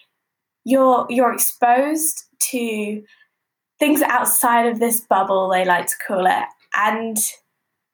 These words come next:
they very much need to educate. I, I, I'm very lucky to have friends that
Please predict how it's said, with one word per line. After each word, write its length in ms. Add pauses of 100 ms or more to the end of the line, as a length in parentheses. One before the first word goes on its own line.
(140)
they 640
very 280
much 320
need 200
to 160
educate. 680
I, 360
I, 580
I'm 100
very 240
lucky 380
to 480 (480)
have 220
friends 640
that 200